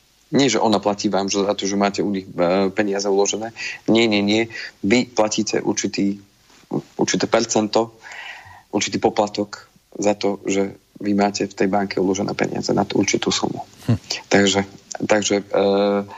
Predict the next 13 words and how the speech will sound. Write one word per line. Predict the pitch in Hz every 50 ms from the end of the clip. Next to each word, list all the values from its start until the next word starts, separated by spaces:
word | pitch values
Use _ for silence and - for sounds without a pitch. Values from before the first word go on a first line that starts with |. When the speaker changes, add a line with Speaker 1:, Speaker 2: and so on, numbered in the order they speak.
| - - - - _ _ _ _ -
Speaker 1:
tým | - 123 123 123 117 98 87
chcem | - - - 113 107 110 95 90 - - - _ _
vytvoriť, | - 143 123 110 107 - 110 104 104 101 - - -
e, | - - 104 101 101 98 98 101 101 98 101 104 - _ _ _ _ _ _ _ - - - - -
priestor | - 107 208 - - - 101
práve | - - 110 110 104 104
na | 95 104 107
to, | - -
aby | 101 95 101
ste | 98 - - 98
nad | 107 110
tým | - - 107
porozmýšľali, | 101 113 110 110 104 107 104 101 - - 107 104 104 107 123